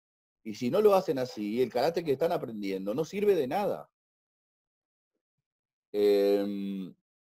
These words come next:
yo no estoy inventando nada de karate, estoy simplemente exponiendo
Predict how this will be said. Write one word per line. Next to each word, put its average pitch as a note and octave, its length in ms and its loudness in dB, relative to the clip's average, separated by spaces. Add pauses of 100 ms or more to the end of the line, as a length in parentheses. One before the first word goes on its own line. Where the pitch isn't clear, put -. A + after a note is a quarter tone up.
(340)
yo C3+ 240 -2
no F#3+ 60 -2
estoy D#3+ 340 2
inventando G#2 560 -2
nada B2+ 340 4
de F#2 140 0
karate, F2+ 600 -6
estoy C3 340 0
simplemente C#3+ 600 -4
exponiendo C#3+ 800 -4